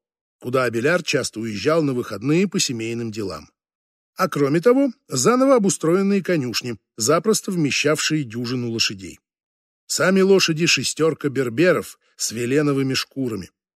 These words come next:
И, разумеется, пятеро слуг из породы беженцев,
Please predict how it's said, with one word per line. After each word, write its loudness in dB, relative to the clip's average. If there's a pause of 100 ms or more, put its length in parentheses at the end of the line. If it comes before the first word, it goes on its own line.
(400)
И, 4
разумеется, 4
пятеро 0
слуг -4 (300)
из -8
породы 2
беженцев, -10